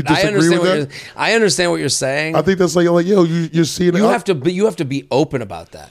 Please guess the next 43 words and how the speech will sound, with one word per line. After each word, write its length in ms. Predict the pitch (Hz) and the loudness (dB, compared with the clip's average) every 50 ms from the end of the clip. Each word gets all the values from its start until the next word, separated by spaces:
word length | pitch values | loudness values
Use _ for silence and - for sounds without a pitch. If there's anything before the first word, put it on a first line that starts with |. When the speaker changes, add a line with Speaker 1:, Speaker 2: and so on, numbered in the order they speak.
| _ - | _ -10
Speaker 1:
"Hey, 320 | - 156 165 156 123 104 | -4 -2 -2 -2 -2 -2
I'm 100 | 107 131 | -4 -4
gonna 140 | 156 165 143 | -4 -4 -4
show 160 | - - 151 | -4 -4 -4
you 180 | 151 139 131 123 | -4 -4 -4 -6
a 80 | 120 | -6
joke, 400 | 117 110 120 120 117 110 107 - | -8 -6 -4 -4 -2 -4 -4 -6
how 160 | 107 113 107 | -6 -6 -4
it 80 | 104 98 | -4 -6
gets 160 | 117 104 - | -8 -12 -10
better 300 | 120 117 113 113 107 104 | -8 -6 -6 -6 -6 -8
over 140 | 104 104 104 | -10 -10 -12
the 60 | 104 107 | -12 -12
next 260 | 107 104 - - - | -12 -12 -12 -14 -14
two 160 | - 120 110 | -12 -12 -10
months." 360 | 104 98 85 76 - - - - - - - - - - | -10 -12 -12 -14 -16 -18 -18 -18 -20 -20 -20 -16 -10 -6
If 140 | 135 127 | -6 -4
you 80 | 147 165 | -4 -4
said 320 | 139 - - - 196 226 - | -4 -4 -2 -2 -2 0 2
that, 20 | 147 | 2
Speaker 2:
Yes. 220 | 156 143 120 - | 2 2 2 0
Speaker 1:
then 200 | 135 135 135 135 | -2 -2 -2 -2
that 260 | 139 151 175 185 165 151 | 0 0 0 0 -2 -2
is 100 | 143 135 | 0 0
Speaker 2:
That's, 200 | 151 170 170 165 | 0 0 0 -2
Speaker 1:
actually 340 | - - 175 175 170 147 139 135 - | -2 0 2 2 2 2 0 -2 -4
Speaker 2:
yeah, 100 | - 147 | -4 -4
yeah, 40 | 135 | -2
that 140 | 123 143 139 | 0 0 0
Speaker 1:
a 120 | 139 139 135 | 0 0 0
Speaker 2:
makes 180 | 151 135 - | 0 0 0
Speaker 1:
thought 320 | 170 165 180 185 190 196 185 | 2 2 2 2 2 2 0
Speaker 2:
sense. 20 | |
Speaker 1:
out. 380 | 165 165 165 170 175 170 143 _ _ _ _ - - | 0 0 0 0 -2 -4 -8 _ _ _ _ -16 -8
You're, 220 | 196 170 185 208 190 | -4 -2 -2 -2 -2
now 360 | 185 165 160 165 175 208 262 | -4 -6 -4 -2 -2 0 0
you're 60 | 220 | 2
Speaker 2:
It's 40 | - 180 | 2 2
Speaker 1:
doing 140 | 196 190 190 | 4 4 4
a 20 | 165 | 4
Speaker 2:
premeditated, 380 | 185 185 175 165 - - 147 - - - | 2 2 2 0 2 2 2 2 2 2
Speaker 1:
documentary. 280 | 147 170 160 127 101 | 2 4 4 2 0
Speaker 2:
yeah. 60 | 85 | -2